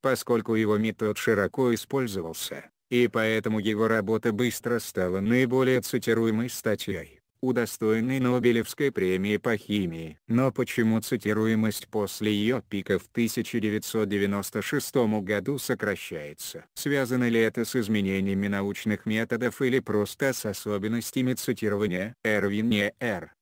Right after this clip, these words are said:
Эрвин Ниер и Берт Закман, Берт Закман, за статью о методах локальной фиксации потенциала, опубликованную в Европейском журнале по физиологии,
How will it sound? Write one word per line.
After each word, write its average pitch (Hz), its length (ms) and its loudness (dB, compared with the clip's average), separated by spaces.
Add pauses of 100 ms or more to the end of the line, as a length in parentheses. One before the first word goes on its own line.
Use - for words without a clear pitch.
(120)
Эрвин 113 340 2
Ниер 101 640 -4 (200)
и 123 120 4
Берт 104 340 -2
Закман, 104 640 -2 (280)
Берт 107 340 -2
Закман, 101 840 -4 (180)
за 120 240 0
статью 107 480 0
о 127 60 0
методах 95 580 0
локальной 92 540 0
фиксации 110 760 -4
потенциала, 113 840 -2 (200)
опубликованную 101 1000 2
в 95 40 -2
Европейском 107 880 0
журнале 101 540 0
по 110 160 2
физиологии, 98 960 -2